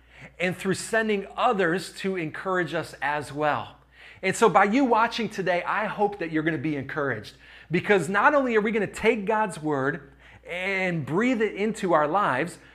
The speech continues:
but also God is using me. He's using us, our community, our church, to encourage each other to keep going. So God is an encouraging God.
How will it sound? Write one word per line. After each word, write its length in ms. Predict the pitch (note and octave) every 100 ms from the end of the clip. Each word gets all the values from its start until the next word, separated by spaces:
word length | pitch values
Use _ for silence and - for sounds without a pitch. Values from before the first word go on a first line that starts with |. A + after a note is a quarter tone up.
| -
but 160 | D3+ F3+
also 320 | G#3+ C4 A#3
God 240 | F3+ G3+ A#3
is 160 | F3+
using 400 | G#3+ G3 G#3+ F#3+
me. 180 | A#3 A#3
He's 260 | D#3 D3+ G#3
using 380 | G#3+ A3 G3 -
us, 460 | E3+ G#3 E3 - -
our 180 | C#3+ D#3
community, 560 | - G3 A3+ G3 D3
our 160 | B2 C3+
church, 580 | C3+ - A#3 D#3+ D#3 - - - -
to 200 | - G#3
encourage 800 | F3+ - - A3 A#3+ B3+ A#3 - F#3
each 320 | G3 - -
other 500 | A3 F3 B2+ C3+ - - -
to 160 | - C#3 -
keep 320 | - F#3+ C#3+
going. 400 | D#3+ D#3 A2 - - _ _ - -
So 220 | - G3+ F3
God 540 | D#3 E3+ F#3+ B3 B3+
is 320 | G3+ F#3 F#3+
an 120 | G3
encouraging 680 | F3 D#3+ - G#3 G#3 F3 F#3
God. 300 | D#3 A2+ G2+